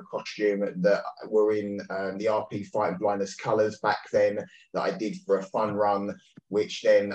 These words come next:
ultimately lured me into being a mascot for a London Marathon Expo. So to walk around with twenty thousand people in this mascot costume, um, was quite daunting,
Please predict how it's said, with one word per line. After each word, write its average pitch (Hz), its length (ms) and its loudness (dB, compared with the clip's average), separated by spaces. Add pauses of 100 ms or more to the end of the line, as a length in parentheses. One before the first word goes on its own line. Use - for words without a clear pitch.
ultimately 104 1040 -2 (160)
lured 113 380 2
me 104 260 -6
into 107 340 -10
being 101 200 2
a 107 100 -6
mascot 107 560 0 (220)
for 104 100 6
a 107 60 8
London 104 320 2
Marathon 107 680 -2
Expo. 104 640 0 (440)
So 104 400 2
to 110 200 -10
walk 110 240 -2
around 107 480 0 (420)
with 104 360 -6
twenty 110 380 2
thousand 104 500 0
people 101 500 -2
in 101 120 -8
this 101 200 -8
mascot 110 460 -4 (340)
costume, 101 340 2
um, 98 420 0
was 110 140 -8
quite - 320 0
daunting, 110 320 2